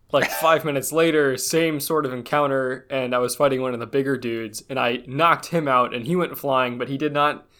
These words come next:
fly off of the building. He, he, like, skidded across the top and made it just to the edge, and, like, his left arm and leg were hanging over the edge of the building.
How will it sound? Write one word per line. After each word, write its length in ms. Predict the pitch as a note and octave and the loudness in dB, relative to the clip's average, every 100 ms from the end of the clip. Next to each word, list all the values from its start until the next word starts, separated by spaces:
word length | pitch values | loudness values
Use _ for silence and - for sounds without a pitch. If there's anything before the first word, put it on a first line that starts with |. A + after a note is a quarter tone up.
| _ _ _ _ _ _ _ - | _ _ _ _ _ _ _ -16
fly 460 | - C#3 C3+ C3 - | -4 2 4 2 -2
off 300 | B2 B2+ D3 C#3+ | 2 4 4 -2
of 120 | C3 | -8
the 100 | B2 | -6
building. 580 | C#3+ D3 B2+ A2+ A2 G#2+ _ _ _ _ _ | -2 -2 -2 -6 -10 -18 _ _ _ _ _
He, 460 | - E3+ D3 B2+ _ _ | -6 0 0 -2 _ _
he, 180 | E3+ E3+ | -2 4
like, 200 | C#3+ C3 | 4 2
skidded 580 | - - - F#3+ F3+ D#3 | -4 -4 2 2 4 0
across 420 | C#3+ D#3+ C#3+ - | 0 2 2 0
the 60 | |
top 360 | C#3 D3+ C#3 C3+ | -2 2 2 0
and 100 | C#3 | -4
made 140 | C#3 C3+ | -2 -2
it 140 | B2 | -4
just 380 | A2+ D3 C#3+ - | -4 -2 -2 -4
to 80 | C#3 | -6
the 200 | C3+ C3 | -4 0
edge, 300 | C3 B2 - | 0 0 -4
and, 160 | C#3 | -2
like, 240 | C#3 A#2 - - - | 0 -2 -6 -20 -2
his 220 | E3 C#3+ | -2 0
left 400 | C#3 D#3+ G#3 - - | 0 2 2 -2 0
arm 280 | D3 D#3 C#3 | 2 2 0
and 140 | B2+ | -4
leg 280 | C3 B2+ A#2 | 0 0 -2
were 160 | B2 A#2+ | -8 -8
hanging 480 | - E3 D3+ C3+ C3 | -4 -2 -2 -4 -4
over 320 | C3 B2+ B2 | -4 -4 -8
the 180 | A#2+ B2 | -6 -4
edge 200 | A#2+ B2 | -4 -4
of 80 | B2 | -6
the 80 | |
building. 460 | A2+ C3+ B2+ C#4+ | -4 -2 -2 -6